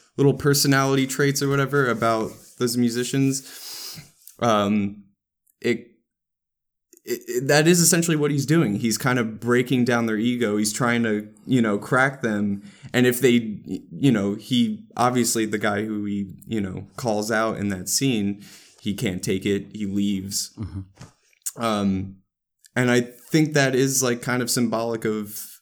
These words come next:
Speaker 1: uh, you know, kind of how aware you have to be of your,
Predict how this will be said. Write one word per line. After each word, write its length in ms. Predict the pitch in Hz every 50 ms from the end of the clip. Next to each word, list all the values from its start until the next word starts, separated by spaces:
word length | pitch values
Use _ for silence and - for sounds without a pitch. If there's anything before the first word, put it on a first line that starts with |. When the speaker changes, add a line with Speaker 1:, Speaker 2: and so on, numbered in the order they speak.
| _ -
Speaker 1:
uh, 480 | 110 110 110 107 107 107 107 107 104 104 104 - _ _ _ _ _ _ _ _ _ _ _ _ _ _ _ _ _ -
you 140 | - 117
know, 180 | 113 110 101 101
kind 280 | 101 - 120 117 113 113
of 220 | 113 110 104 101 - - - - _ _ _ _ _ _ _ _ _ _ _ -
how 240 | - - 127 123 117
aware 360 | 117 110 107 107 117 123 123
you 200 | 123 123 117 110
have 160 | 117 113 104 -
to 80 | - 110
be 440 | 104 117 110 107 107 104 104 104 - -
of 240 | 107 104 98 98
your, 400 | 104 104 101 101 98 98 98 98